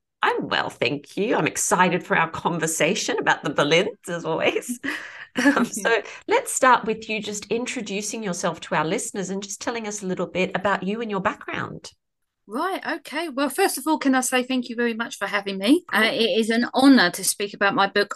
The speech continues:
Speaker 2: on your podcast. First of all, my name is Amanda Harvey Pearce. I am a fellow of the Royal Historical Society. I have studied the Tudors in various different forms, in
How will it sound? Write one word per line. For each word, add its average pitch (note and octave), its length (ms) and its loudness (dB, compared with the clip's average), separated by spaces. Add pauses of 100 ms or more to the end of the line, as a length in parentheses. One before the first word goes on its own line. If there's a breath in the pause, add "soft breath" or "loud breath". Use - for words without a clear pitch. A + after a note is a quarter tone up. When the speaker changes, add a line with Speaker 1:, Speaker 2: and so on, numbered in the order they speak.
Speaker 2:
on A#3+ 280 8
your A#3+ 220 6
podcast. A#3+ 760 -2 (260)
First D4+ 320 -2
of B3 100 -6
all, C#4 160 6
my B3 200 4
name C4 260 4
is A#3+ 140 0
Amanda A3 320 -4
Harvey F#3+ 360 -4
Pearce. A3 640 -4 (200)
I G3 260 -4
am G#3+ 280 -4
a G#3 80 -8
fellow C4+ 440 0
of A3+ 180 -8
the A3+ 140 -8
Royal A3+ 200 0
Historical G3 540 -4
Society. G3 600 -8 (220)
I A3 160 0
have A#3 200 0
studied C4 420 2
the A#3 80 2
Tudors C4+ 640 -2
in A#3+ 320 2 (100)
various C4 400 0
different B3 300 -8
forms, E4 480 0
in A3+ 100 -4